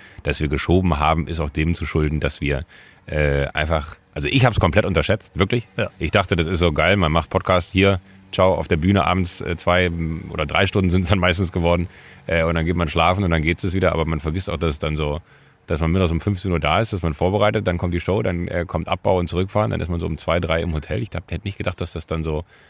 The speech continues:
Speaker 1: ah, okay, morgen wieder früh raus, dann kam noch dieses Ding da in Köln, <laughs> was wir uns da aufgehalst haben, äh, wo man, wo man dann auch denkt, äh, okay, gut.
Speaker 2: Da können wir aber schon kurz drüber reden.
Speaker 1: Da können wir von mir aus gerne drüber reden, ja.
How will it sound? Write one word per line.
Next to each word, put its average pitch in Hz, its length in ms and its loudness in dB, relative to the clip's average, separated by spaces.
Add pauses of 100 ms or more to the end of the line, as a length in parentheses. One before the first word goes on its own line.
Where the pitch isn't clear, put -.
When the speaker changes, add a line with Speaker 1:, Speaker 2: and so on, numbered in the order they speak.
Speaker 1:
ah, 104 160 0
okay, 101 200 -2
morgen 92 340 0
wieder 85 160 2
früh 92 240 0
raus, 90 340 2
dann 73 100 -4
kam 85 160 -2
noch 82 120 -4
dieses 78 440 -6 (440)
Ding 92 140 2
da 82 100 2
in 76 120 0
Köln, 110 360 4
<laughs> - 160 8
was - 280 2
wir - 140 -4
uns - 180 -2
da 131 100 4
aufgehalst 101 600 0
haben, 104 280 2 (540)
äh, 95 300 6
wo 90 160 4
man, 90 180 2
wo 90 80 0
man 90 100 2
dann 82 100 0
auch 101 120 -2
denkt, 90 400 -2
äh, 85 280 -4
okay, 82 280 -4
gut. 90 260 -4 (380)
Speaker 2:
Da 107 80 -4
können 151 160 0
wir 156 60 6
aber 113 120 6
schon 147 200 0
kurz 110 260 -2
drüber 95 280 -4
reden. 90 120 -2
Speaker 1:
Da 90 100 2
können 123 180 4
wir 127 80 4
von 98 120 4
mir 165 100 6
aus 113 100 2
gerne 107 200 2
drüber 71 160 0
reden, 78 200 -2
ja. 80 120 -10